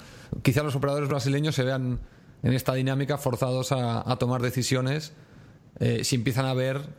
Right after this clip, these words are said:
eh, en el horizonte la llegada de cinco G, ¿no?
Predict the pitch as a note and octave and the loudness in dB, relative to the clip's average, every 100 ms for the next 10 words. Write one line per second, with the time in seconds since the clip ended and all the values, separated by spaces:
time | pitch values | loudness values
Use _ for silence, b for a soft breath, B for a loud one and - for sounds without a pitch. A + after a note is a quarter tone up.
0 | - F#2 F2 A#2+ B2 A#2+ B2 C#3 C3 A#2 | -10 -6 0 2 2 0 0 0 0 0
1 | D3 D#3 A#2 A#2+ A#2 A#2 A#2+ A2+ G#2+ A2 | -2 0 0 0 0 0 0 -2 -2 -2
2 | A#2 A2+ G#2 A2+ | 0 0 -2 -4